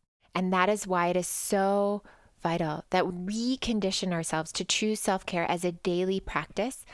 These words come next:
and a fundamental way of existing in the world, not only in times of challenge. Further, self-care isn't just about doing things that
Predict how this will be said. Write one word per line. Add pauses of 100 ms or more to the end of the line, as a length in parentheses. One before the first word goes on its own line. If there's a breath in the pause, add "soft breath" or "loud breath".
(240 loud breath)
and
a
fundamental
way
of
existing
in
the
world, (420 soft breath)
not
only
in
times
of
challenge. (880 soft breath)
Further,
self-care
isn't
just
about
doing
things
that